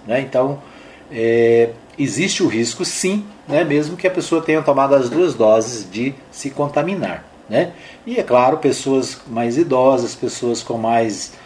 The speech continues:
é, com um menor, é, histórico, né, de, de, de, de, de doenças e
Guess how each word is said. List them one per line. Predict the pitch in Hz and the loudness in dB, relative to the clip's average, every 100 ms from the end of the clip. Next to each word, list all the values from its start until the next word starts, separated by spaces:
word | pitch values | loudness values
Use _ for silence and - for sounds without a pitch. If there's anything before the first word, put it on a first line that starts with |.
| - - - | -20 -20 -12
é, | 104 104 101 98 95 90 - - - | -6 -4 -4 -4 -4 -6 -10 -16 -12
com | 113 | -8
um | 113 | -4
menor, | 113 104 107 107 98 85 - - - - - - - - - - | -2 0 2 2 2 -2 -8 -20 -20 -20 -20 -20 -20 -20 -20 -16
é, | 101 98 87 - - - - - - | -12 -12 -14 -20 -20 -20 -20 -20 -16
histórico, | - - 143 147 127 | -6 2 2 2 -2
né, | 151 175 | -2 -2
de, | 113 101 | -2 -4
de, | 95 | -8
de, | 92 95 | -10 -12
de, | 87 98 98 90 | -12 -10 -8 -10
de | 85 101 | -12 -8
doenças | 127 127 151 143 - 113 95 | -4 0 2 0 -2 -4 -4
e | 104 95 | -4 -6